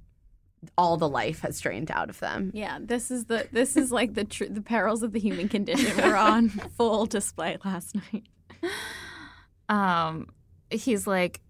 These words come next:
Speaker 3: "We just talked in circles, uh, and didn't really connect, and I didn't get a rose, but she still wants me here, so I'm here. I'm going to the rose ceremony." And this is when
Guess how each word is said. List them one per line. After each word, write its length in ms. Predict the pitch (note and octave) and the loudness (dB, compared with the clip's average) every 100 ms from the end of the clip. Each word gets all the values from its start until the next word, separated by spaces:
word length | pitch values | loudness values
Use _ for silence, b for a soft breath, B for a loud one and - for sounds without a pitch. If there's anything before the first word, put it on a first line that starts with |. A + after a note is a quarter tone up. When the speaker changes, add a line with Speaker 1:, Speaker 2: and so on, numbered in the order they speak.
| - - | -16 -4
Speaker 3:
"We 220 | F#3+ G3+ | 0 2
just 220 | F#3+ F#3 | 0 -2
talked 260 | - F3+ - | -2 -2 -2
in 100 | D#3 | -6
circles, 960 | - G#3+ - G#3 G3 F#3+ F#3 F#3 - - _ | -4 -2 -2 0 0 0 -2 -4 -8 -12 _
uh, 60 | F#3 - _ E3+ | -14 -14 _ -8
and 400 | E3 D3+ D3+ - | -6 -6 -8 -4
didn't 180 | F3+ F3+ | -4 -2
really 200 | F3+ E3+ | -4 -6
connect, 500 | - G3 F#3+ F#3 - | -4 0 0 -2 -4
and 60 | E3 | -6
I 80 | |
didn't 200 | E3 F3+ | -2 -2
get 140 | F3+ F3 | -2 -2
a 60 | |
rose, 500 | E3 E3 D#3 D3+ D#3+ | -2 -2 -4 -4 -8
but 300 | - D#3+ D#3 - | -8 -8 -8 -8
she 140 | - | -8
still 240 | F#3+ A3 A3 | -4 0 2
wants 260 | A3+ A3 | 2 0
me 140 | F#3+ F#3 | -2 0
here, 420 | D#3+ D#3 D3+ F3+ _ - - - - | -2 -2 -4 -8 _ -20 -20 -20 -12
so 120 | - | -6
I'm 100 | E3+ | -2
here. 420 | F3+ F#3 E3+ D#3 - | 0 0 0 -2 -6
I'm 60 | |
going 200 | F3 E3 | -6 -4
to 60 | D#3+ | -4
the 100 | D#3+ | -6
rose 240 | D#3 E3 | -6 -6
ceremony." 680 | - D#3+ - - - - G3+ - _ _ _ - _ _ _ _ _ _ _ _ _ _ - | -6 -6 -6 -6 -6 -6 -8 -10 _ _ _ -20 _ _ _ _ _ _ _ _ _ _ 0
And 140 | G#3 | 4
this 220 | B3 B3+ | 4 2
is 300 | C4+ C4 A3+ F#3+ | 2 2 0 2
when 500 | F#3+ F3 E3+ E3+ | 2 4 2 -2